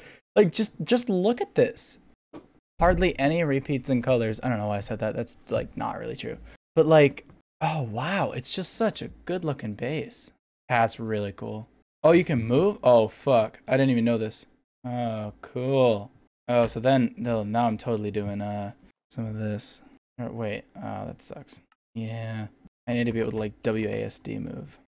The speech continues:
I can only, like, that doesn't help me. Okay, I think I'm fine. Okay, that was an incredible base. And it's, you know, quote unquote, like, not even finished, like, look around, but,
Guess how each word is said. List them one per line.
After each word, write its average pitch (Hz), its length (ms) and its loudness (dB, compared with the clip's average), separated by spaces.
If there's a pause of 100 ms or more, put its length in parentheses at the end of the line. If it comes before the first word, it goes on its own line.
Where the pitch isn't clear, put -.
I 117 80 -8
can 117 100 -8
only, 107 260 -8 (420)
like, - 180 -14 (100)
that - 220 -16 (320)
doesn't - 220 -8
help - 180 -8
me. - 180 -8 (540)
Okay, 107 180 0 (380)
I 135 80 2
think 113 120 -2
I'm 104 80 -12
fine. - 220 -12 (400)
Okay, 127 220 -4 (400)
that 139 180 6
was 127 160 -4
an 117 120 -8 (360)
incredible 113 400 -4
base. 110 460 -8
And 139 120 4
it's, 127 420 -2 (360)
you 131 80 0
know, 110 320 0
quote 135 160 4
unquote, 113 300 -4
like, 113 200 -4
not 127 240 2
even 139 220 0
finished, 135 340 -6
like, 110 140 -2
look 113 160 -4
around, 107 380 -2
but, 107 220 0